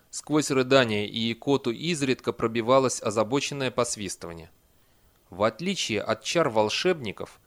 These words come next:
чары ведьм обычно не требуют больших затрат сырой магии. Разница та же, что между молотком и рычагом.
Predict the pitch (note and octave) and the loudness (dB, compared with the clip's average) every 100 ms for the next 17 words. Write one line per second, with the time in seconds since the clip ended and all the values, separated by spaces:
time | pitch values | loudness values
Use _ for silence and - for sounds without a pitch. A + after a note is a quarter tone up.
0 | _ - - _ - D#3+ D#3+ D#3 D#3 F3 | _ -20 -20 _ 0 6 6 6 0 -2
1 | B2+ - C3 D3+ F3 - D#3+ E3+ - G3+ | -4 -2 0 2 0 -2 -4 -4 0 0
2 | C#3 G#2 F#2+ G#2+ A2 - C3 G2+ G#2 B2 | 0 -2 0 0 0 0 -2 0 -2 2
3 | F3+ - A#2 C3 C#3+ B2+ F2+ F2 E2+ - | 2 2 0 0 0 -2 -4 -8 -16 -18
4 | _ _ _ _ C3 D#3+ D3+ D3+ - C#3 | _ _ _ _ 4 6 6 2 -2 0
5 | F3+ E3+ G#2 - A#2+ A#2+ A2 A#2 A#2 A#2+ | 4 4 2 -2 0 0 0 0 6 6
6 | - E3 D#3+ D3 D#3+ - F#3 E3 A2+ E2+ | 6 2 2 0 0 0 -4 -2 -4 -4